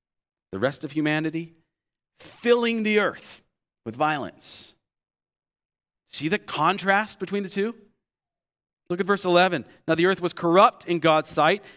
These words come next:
and the earth was filled with violence. Verse twelve, and God saw the earth, and behold, it was corrupt, for all flesh had corrupted their way on the earth. What's Noah trying to say? There's some corruption happening here.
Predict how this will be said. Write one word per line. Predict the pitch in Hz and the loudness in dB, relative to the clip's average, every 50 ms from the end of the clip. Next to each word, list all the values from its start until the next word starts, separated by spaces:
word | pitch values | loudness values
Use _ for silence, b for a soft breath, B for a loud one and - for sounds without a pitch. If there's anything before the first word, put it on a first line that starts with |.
| B B | B B
and | 165 | 0
the | 170 175 | 2 2
earth | 185 180 | 2 2
was | 170 170 147 | 0 -4 -4
filled | - - - - - 226 247 277 | -4 -12 -20 -2 2 2 2 4
with | 233 208 165 | 2 -2 -2
violence. | 135 151 147 147 151 156 175 202 - | 0 0 2 2 2 0 -2 -2 -4
Verse | - - 185 165 | -6 -6 -6 -6
twelve, | - - 208 214 190 180 180 - B B B | -4 0 2 4 4 4 2 0 B B B
and | - 170 | -2 2
God | 175 180 180 | 2 2 2
saw | - - 196 196 | 4 2 2 4
the | 190 185 185 | 4 2 2
earth, | 196 220 226 | 0 0 0
and | - 180 | -2 -2
behold, | 175 190 214 214 | 0 0 2 0
it | |
was | 185 165 - | -2 -4 -8
corrupt, | - - 185 208 254 254 220 214 _ - b b b b b | -4 0 2 4 6 6 4 2 _ -20 b b b b b
for | _ 170 | _ 4
all | 202 214 220 | 4 4 4
flesh | - - 220 226 220 | 4 2 2 2 2
had | 220 190 156 | -2 -8 -6
corrupted | - 175 175 190 247 269 269 - 202 202 170 | -4 -2 2 4 2 2 2 0 -2 0 0
their | 196 190 | -2 0
way | 185 196 208 208 | 2 2 0 0
on | 202 | 0
the | 196 196 | 2 2
earth. | 226 247 196 139 - - - _ _ _ _ _ _ _ _ _ | 2 2 0 -2 -8 -14 -20 _ _ _ _ _ _ _ _ _
What's | - 151 147 - | -8 -8 -4 0
Noah | 185 190 202 185 | 2 2 2 2
trying | - 190 196 190 | 0 0 0 0
to | 180 | 0
say? | 170 - 214 226 214 175 - - _ _ _ _ _ _ _ _ _ _ _ _ _ | -2 0 0 2 2 0 -2 -6 _ _ _ _ _ _ _ _ _ _ _ _ _
There's | 151 165 185 180 | 2 2 2 2
some | - - 202 185 | -2 -4 -6 -2
corruption | - 202 202 233 254 - - 226 208 | 0 4 4 4 4 4 0 -2 0
happening | 190 185 175 160 - 156 156 147 | 2 2 0 0 0 -2 -2 0
here. | 139 151 151 113 90 85 | 0 -2 -4 -4 -6 -12